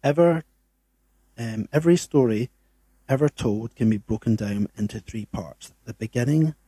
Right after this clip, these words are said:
the middle, and the twist." You know how they say teenagers have no fear of death?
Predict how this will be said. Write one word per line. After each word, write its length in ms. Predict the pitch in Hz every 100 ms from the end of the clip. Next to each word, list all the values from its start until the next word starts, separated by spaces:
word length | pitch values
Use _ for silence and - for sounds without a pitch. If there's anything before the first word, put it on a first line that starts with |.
| _
the 60 | 110
middle, 460 | 107 101 92 92 _ _
and 220 | - 98 90
the 120 | _
twist." 760 | - - 92 - - - _ _ _ _ -
You 120 | 131
know 100 | 135
how 320 | 127 143 127
they 120 | 127
say 280 | 123 - 113
teenagers 680 | 113 - 120 127 127 117 -
have 100 | 107 -
no 180 | 117 113
fear 300 | - 113 101
of 140 | 95
death? 260 | 110 123